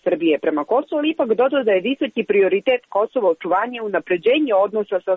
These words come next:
svojim saveznicima, naročito sa Sjedinjenim Američkim Državama, koji inače zahtevaju potpuno ukidanje takse. Kadri Veselji, predsjednik te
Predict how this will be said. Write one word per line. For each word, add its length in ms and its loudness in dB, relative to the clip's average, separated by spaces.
svojim 320 -4
saveznicima, 680 -2
naročito 640 0
sa 140 0
Sjedinjenim 580 2
Američkim 680 -2
Državama, 480 0
koji 160 0
inače 260 -2
zahtevaju 680 0
potpuno 640 0
ukidanje 500 -2
takse. 400 -2
Kadri 260 0
Veselji, 400 -2
predsjednik 540 -2
te 100 2